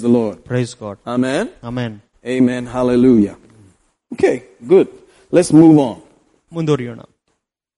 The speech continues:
Speaker 1: I love it, you know, when we can do what we were called to do.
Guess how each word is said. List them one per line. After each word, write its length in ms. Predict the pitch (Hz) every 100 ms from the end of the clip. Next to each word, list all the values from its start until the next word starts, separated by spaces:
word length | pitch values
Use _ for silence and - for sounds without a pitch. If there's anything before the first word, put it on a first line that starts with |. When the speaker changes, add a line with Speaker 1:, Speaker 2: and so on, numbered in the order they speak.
| _ _ _ _ _ _ _ _ _ _ _
Speaker 1:
I 80 | 131
love 300 | 143 160 160
it, 160 | 160 156 - 131
you 80 | 139
know, 180 | 139 139 131
when 140 | 135
we 180 | 139 131
can 220 | 131 120 113 107
do 120 | 139
what 240 | 139 135 131
we 120 | 120 117
were 200 | 113 113
called 260 | 139 127 127
to 80 | 127
do. 280 | 110 123